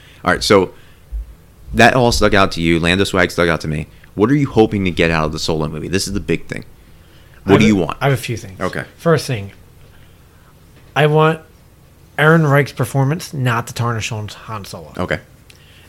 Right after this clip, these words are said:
Speaker 2: That's the biggest thing for me.
Speaker 1: Tall order.
Speaker 2: It, <laughs> it, it is very tall. And whenever someone takes on an iconic role, it's hard to do that.
Speaker 1: Yeah.
Speaker 2: So that is my biggest thing. I do not want him to tarnish the legend of Han Solo.
Speaker 1: Okay.
Speaker 2: Um, I want a lot of Lando Calrissian.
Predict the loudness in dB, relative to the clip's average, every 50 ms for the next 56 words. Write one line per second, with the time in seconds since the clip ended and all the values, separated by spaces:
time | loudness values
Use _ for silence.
0 | -4 0 2 2 2 2 0 0 2 2 0 0 -2 -6 -8 -8 -10 -12 -16 -16
1 | -18 -20 -20 -16 -8 -4 -2 -2 -2 -2 -2 -4 -4 -6 -8 -12 -20 -20 -20 -14
2 | -8 -4 -2 0 2 6 6 6 8 8 6 6 6 4 4 4 2 2 2 0
3 | 0 2 2 2 4 2 0 -2 -6 -8 -10 -14 -18 -20 -18 -8 -4 -2 -2 -2
4 | -2 -2 0 4 4 4 6 6 6 4 4 2 -2 -10 -18 -20 -20 -16 -12 -10
5 | -8 -4 0 0 2 2 2 0 0 0 2 0 0 2 0 -2 0 0 0 0
6 | -2 -2 -2 -2 -4 -2 -2 -2 -2 -2 -2 -2 -2 -2 -2 -6 -12 -18 -20 -20
7 | -20 -20 -20 -20 -20 _ -6 -6 -6 -4 -4 -2 0 0 0 0 -2 -4 -6 -6
8 | -6 -6 -10 -14 -16 -10 -8 -8 -8 -8 -10 -14 -18 -20 -20 -20 -20 -18 -8 -4
9 | -2 0 0 0 -2 -2 -2 0 2 4 4 4 4 2 2 4 4 2 0 0
10 | -4 -6 -6 -6 -4 -2 0 0 2 2 0 0 0 0 -2 -2 -4 -4 -4 -2
11 | -2 -2 -2 -4 -8 -8 -8 -8 -8 -8 -10 -10 -12 -14 -14 -14 -14 -14 -14 -14
12 | -16 -18 -20 -14 -12 -12 -10 -8 -10 -10 -12 -16 -12 -8 -6 -4 -4 -4 -4 -6
13 | -6 -10 -14 -16 -14 -12 -8 -8 -6 -6 -6 -4 -4 -4 -4 -4 -6 -8 -8 -10
14 | -12 -10 -12 -12 -12 -12 -14 -16 -16 -18